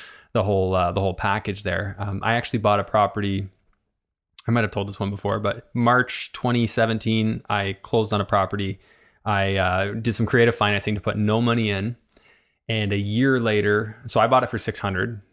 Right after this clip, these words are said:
as a student rental in a good spot, downtown London. And, uh, a year later, I refinanced it on a seven hundred and seventy-five thousand dollar value.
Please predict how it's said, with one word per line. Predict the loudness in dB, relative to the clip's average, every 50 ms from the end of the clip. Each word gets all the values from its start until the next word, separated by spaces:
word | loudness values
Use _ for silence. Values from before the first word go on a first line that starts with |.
| _ -12 _
as | -8 -6 -6 -4
a |
student | -6 -4 -2 -2 0 0 0
rental | 0 -2 -2 -2 -2
in | -2
a | -2
good | -2 -2 -4 -4
spot, | -4 -4 -2 0 0 -2 -4 -8 -14 -6 -4
downtown | -4 -2 -2 -4 -4 -4 -4 -4
London. | -4 -6 -6 -8 -8 -8 -8 -10 -12 _ _ _ _ _ _ _ _ _ -4
And, | -2 0 0 0 0 0
uh, | 0 0 0 0 -2 -2
a | -4
year | -6 -2 0 2 2 2 2
later, | 2 2 2 2 2 2 2
I | 2 2 0
refinanced | 0 -2 -4 -4 -4 -4 -4 -4 -2 -2 -4 -4 -6 -8 -6 -4
it | -2 -2 -2
on | -2 -2 -4 -4
a | -6 -6 -6 -6 -6 -6
seven | -4 -2 -2 -2 -2 -2
hundred | -2 -2 -2 -2 -2 -2 -2
and | -6 -8 -8
seventy-five | -6 -6 -4 -4 -4 -6 -6 -8 -10 -10 -10 -12 -16 -10 -8 -6 -6 -4 -6 -8 -10
thousand | -12 -12 -12 -12 -12 -12 -12
dollar | -10 -10 -10 -10
value. | -12 -12 -12 -10 -10 -10 -10 -12